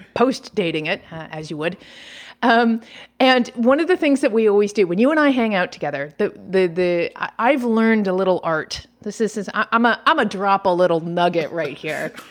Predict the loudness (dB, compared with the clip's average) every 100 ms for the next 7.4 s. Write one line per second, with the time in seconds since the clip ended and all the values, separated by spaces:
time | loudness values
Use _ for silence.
0 | -18 -14 -12 -10 -6 -4 -2 0 0 0
1 | -2 -2 0 0 0 -4 -4 -2 0 2
2 | 4 2 2 0 0 -2 -4 -8 -10 -14
3 | -18 -20 -20 -20 -20 -20 _ -4 -2 -2
4 | -6 -6 0 2 2 2 0 -6 -2 0
5 | 0 -2 -6 _ _ _ _ _ -4 2
6 | 4 4 0 -2 0 2 2 0 -2 -6
7 | -2 0 0 0